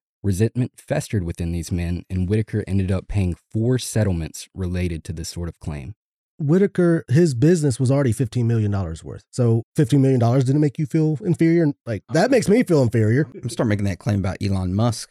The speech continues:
Speaker 3: coming around Austin or Joe Rogan.
Speaker 1: We'll never leave you.
Speaker 2: Never.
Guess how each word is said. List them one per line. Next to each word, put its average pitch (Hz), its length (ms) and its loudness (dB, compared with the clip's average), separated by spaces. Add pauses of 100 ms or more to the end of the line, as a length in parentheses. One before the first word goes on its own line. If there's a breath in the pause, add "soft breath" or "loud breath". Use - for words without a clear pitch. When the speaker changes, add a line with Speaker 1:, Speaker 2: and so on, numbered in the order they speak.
(140)
Speaker 3:
coming 104 220 -2
around 95 220 0
Austin 101 460 -2
or 87 40 -4
Joe 98 200 -2
Rogan. 98 420 0 (560)
Speaker 1:
We'll 95 100 -2
never 95 220 2
leave 80 200 -4
you. 80 120 -6 (360)
Speaker 2:
Never. 90 380 -2